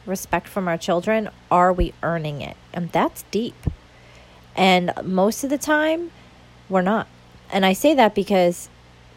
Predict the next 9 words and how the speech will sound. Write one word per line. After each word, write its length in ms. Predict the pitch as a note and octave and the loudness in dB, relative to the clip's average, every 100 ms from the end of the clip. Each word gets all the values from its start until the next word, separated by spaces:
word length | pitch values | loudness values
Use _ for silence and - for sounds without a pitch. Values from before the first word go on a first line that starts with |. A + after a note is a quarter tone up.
| - | -8
when 200 | F#3 F3+ | -2 0
I 140 | F#3 A#3 | 0 0
self-evaluate 1120 | - G#3+ G#3 - - F3+ E3+ A3 A#3 B3+ G#3+ | 2 4 4 0 -4 2 4 4 2 2 2
myself, 640 | C4 B3 - B3+ C#4 - | -2 -2 0 0 0 -2
like 180 | G3+ F#3+ | 0 2
I 80 | F#3 | 2
do 180 | G3 | 2
with 160 | F#3 F3 - | 0 0 -2
everything, 760 | E3 F#3 G#3+ A#3 A#3+ B3+ C#4 | -2 0 -2 2 0 0 -8